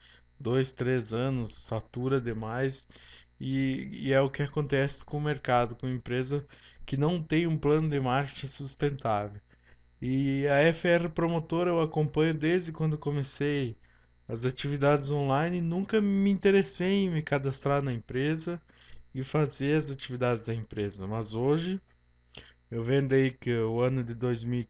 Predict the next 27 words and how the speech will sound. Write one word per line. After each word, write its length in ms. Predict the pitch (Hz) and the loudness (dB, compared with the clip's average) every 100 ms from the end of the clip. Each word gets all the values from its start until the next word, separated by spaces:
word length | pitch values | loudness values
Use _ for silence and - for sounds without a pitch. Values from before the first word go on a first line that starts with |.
| - | -6
quinze, 460 | 139 160 147 120 | -2 0 0 -2
muitas 480 | 117 123 143 143 135 | -4 -2 -4 -4 -8
coisas 580 | - 143 147 135 - - - - - _ | 0 2 2 -4 -10 -18 -20 -20 -20 _
aconteceram 920 | 117 - 123 120 110 - 131 147 135 | -10 -6 -4 -4 -6 0 4 4 2
e 60 | 120 | 0
mudaram 500 | 120 117 117 127 135 | -2 0 4 4 4
no 100 | 131 | 0
marketing 440 | 117 117 117 - | 0 -2 -2 -6
multinível, 680 | 131 127 - 156 147 175 190 - - _ - _ _ _ - | -4 -4 -4 -2 -2 -2 -4 -8 -16 _ -20 _ _ _ -8
e 500 | 147 160 190 202 156 _ _ _ _ _ _ | -4 -2 -2 -4 -8 _ _ _ _ _ _
essa 320 | - 160 185 196 | 0 0 2 0
empresa 400 | 160 156 175 175 | 0 2 0 0
se 160 | - 196 | 0 2
manteve. 600 | 196 180 - 139 120 117 | 4 2 2 2 2 -2
Então, 480 | 120 - 143 175 160 _ | -4 -2 0 -2 -8 _
isso 220 | 143 - | -12 -8
quer 180 | 143 156 | 2 4
dizer 260 | 139 139 151 | 4 -2 0
que 60 | |
ela 200 | 160 160 | 2 2
tem 440 | 156 143 175 160 113 _ _ _ _ _ _ - | 2 0 2 0 -4 _ _ _ _ _ _ -8
um, 560 | 127 127 123 123 120 131 _ _ _ _ _ - | -4 -2 -2 -2 -4 -8 _ _ _ _ _ -16
um 320 | 127 123 123 123 | -8 -6 -4 -2
método, 640 | 120 127 143 143 117 120 | 0 2 2 0 -4 0
ela 240 | 113 113 | 2 0
tem 400 | 117 - 139 160 | 0 0 0 0
um, 240 | 165 147 | -2 -2